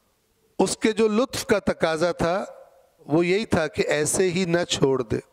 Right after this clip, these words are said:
आपको, अ, इल्म होगा, मैं तकरार कर दूं, ये जो लफ्ज़ है ना रब, इसका असल माना है ये,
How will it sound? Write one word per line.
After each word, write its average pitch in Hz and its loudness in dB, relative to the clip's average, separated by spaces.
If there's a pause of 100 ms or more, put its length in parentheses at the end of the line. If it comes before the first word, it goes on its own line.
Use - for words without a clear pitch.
(2750)
आपको, 165 0 (120)
अ, - -8 (680)
इल्म 196 0
होगा, 170 2
मैं 156 0
तकरार 147 0
कर 139 -2
दूं, 175 0
ये 180 2
जो 190 2
लफ्ज़ 185 0
है 208 2
ना 226 0
रब, 147 -2 (720)
इसका 196 0
असल 180 0
माना 160 0
है 143 0
ये, 123 -2